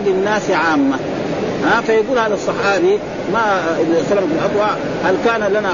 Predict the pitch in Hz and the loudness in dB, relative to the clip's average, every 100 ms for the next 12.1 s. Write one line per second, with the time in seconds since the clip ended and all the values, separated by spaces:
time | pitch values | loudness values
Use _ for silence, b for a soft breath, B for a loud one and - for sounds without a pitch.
0 | 147 202 190 - 185 180 170 180 185 160 | -2 -2 0 0 -2 0 0 2 0 0
1 | 165 147 147 196 220 190 175 165 156 160 | 0 0 0 0 0 0 0 0 0 0
2 | 151 190 247 247 - - - - 170 156 | 2 2 0 -2 -6 -4 -2 0 -2 2
3 | 175 208 226 185 175 156 160 214 170 160 | 2 2 0 0 0 0 0 2 0 0
4 | 156 156 - 202 185 190 196 190 185 156 | 0 0 0 0 0 0 2 0 0 0
5 | 147 147 143 - - - - - - - | 0 2 0 -2 -4 -4 -4 -4 -4 -4
6 | - - - 349 247 330 - - - - | -2 -2 0 0 0 0 -2 -4 -4 -2
7 | 156 226 277 - - 170 185 185 185 180 | 0 0 0 -2 -4 -4 -2 0 0 2
8 | 240 208 170 160 156 156 151 156 214 247 | 2 2 -2 -4 -4 -2 -2 0 0 0
9 | - 190 180 170 180 160 151 143 - - | 0 -2 0 2 2 2 0 -2 -4 -2
10 | 160 156 180 294 - - 196 330 285 320 | 0 2 2 0 -2 0 2 2 0 2
11 | 440 523 - - - 180 196 175 175 160 | 2 2 0 -6 -2 0 2 2 0 0
12 | 151 | 0